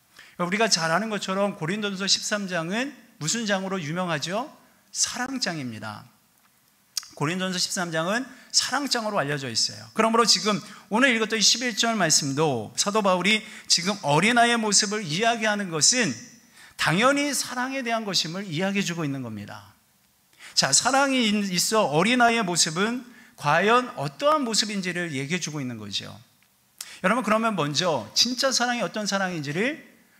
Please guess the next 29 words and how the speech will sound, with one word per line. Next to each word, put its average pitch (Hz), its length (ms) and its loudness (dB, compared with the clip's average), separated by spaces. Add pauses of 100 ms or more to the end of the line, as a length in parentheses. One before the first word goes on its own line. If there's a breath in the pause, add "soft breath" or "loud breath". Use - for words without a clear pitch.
고린도서 220 360 -2
십삼 226 340 0
장에서는 202 380 -2
우리들에게 160 340 -6
말씀해주고 127 560 -2
있어요. 101 320 -8
한번 175 280 -6
보겠습니다. 113 680 -6 (520 loud breath)
고린도전서 202 440 4
십삼 208 280 0
장 208 80 2
사 147 200 2
절부터 190 240 -2
칠 202 160 0
절에 196 200 -2
보니까 160 680 -6 (500 loud breath)
진짜 202 360 0
사랑의 214 360 0
모습이 185 340 -4
이렇다라고 151 500 -2
우리들에게 127 580 -6
정의를 196 440 -2
내려주고 110 380 -6
있습니다. 104 480 -6 (360 loud breath)
"사랑은 220 520 4
오래 160 280 2
참고, 139 640 -4
사랑은 147 380 -4
온유하며, 123 680 -4